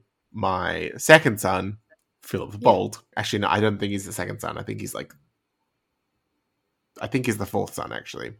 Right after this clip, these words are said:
Speaker 1: He's the youngest son, but he's the, kind of the favourite son because Philip the Bold is the one that gets captured with him. Um, <laughs> so,
Speaker 2: Ah, yeah.
Speaker 1: so Philip the
Speaker 2: Yeah,
Speaker 1: Bold
Speaker 2: the
Speaker 1: gets
Speaker 2: Bond.
Speaker 1: Burgundy,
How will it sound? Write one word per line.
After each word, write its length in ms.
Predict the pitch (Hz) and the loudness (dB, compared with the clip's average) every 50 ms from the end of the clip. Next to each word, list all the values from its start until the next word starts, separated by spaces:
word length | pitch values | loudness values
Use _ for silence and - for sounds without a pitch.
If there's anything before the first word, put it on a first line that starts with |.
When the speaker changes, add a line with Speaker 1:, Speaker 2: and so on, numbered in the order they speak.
| _ _ | _ _
Speaker 1:
He's 140 | - 113 110 | -2 0 2
the 80 | 123 | 6
youngest 320 | 123 131 127 117 107 95 - | 6 6 6 6 2 0 0
son, 220 | - 82 82 - - - - - _ | -4 -4 -6 -6 -12 -20 -20 0 _
but 80 | 160 185 | 8 8
he's 120 | 202 160 | 8 8
the, 80 | - 147 | 6 2
kind 200 | - 170 175 160 | 6 8 8 10
of 60 | 143 | 10
the 80 | 127 | 8
favourite 300 | 107 123 107 104 - - | 8 8 6 6 4 2
son 200 | - - 98 98 95 | -2 -4 -4 -6 -6
because 240 | - - 104 104 - | -8 -8 -8 -4 2
Philip 200 | 131 120 107 107 | 2 4 4 2
the 60 | 107 | 0
Bold 260 | 104 107 107 104 98 | 0 -2 -2 -2 -4
is 100 | 95 92 | -6 -6
the 80 | - 95 | -4 -4
one 140 | 98 101 | -4 -2
that 100 | 98 - | -4 -4
gets 160 | - 87 - - | -4 -4 -6 -2
captured 340 | - - - - - - | -2 -2 -2 -2 -8 -8
with 140 | - - - | -8 -8 -8
him. 220 | - - - 107 - - - - - - - - - | -8 -10 -10 -10 -12 -14 -18 -18 -18 -16 -16 -6 0
Um, 220 | - 104 110 123 | 4 6 6 6
<laughs> 340 | 107 - - - 214 214 170 | 6 2 -2 -4 -4 -4 -2
so, 260 | - - - 143 123 117 | 0 8 10 10 10 10
Speaker 2:
Ah, 280 | - - 202 196 196 190 | 8 4 4 2 0 0
yeah. 240 | 190 190 180 175 - 214 - _ _ _ _ _ _ _ _ _ _ _ - | -2 -2 -4 -6 -8 -12 -18 _ _ _ _ _ _ _ _ _ _ _ 6
Speaker 1:
so 180 | - 143 143 | 8 8 10
Philip 240 | 131 180 190 202 175 | 12 10 10 12 12
the 60 | 147 | 12
Speaker 2:
Yeah, 60 | 131 | 12
Speaker 1:
Bold 180 | 135 127 120 110 | 12 12 12 10
Speaker 2:
the 40 | 110 | 8
Speaker 1:
gets 200 | - 113 - - | 6 4 4 6
Speaker 2:
Bond. 280 | - 120 113 110 107 | 8 8 10 10 8
Speaker 1:
Burgundy, 440 | 107 95 - - 82 92 117 117 - | 6 0 -4 -4 -4 -4 -6 -6 -8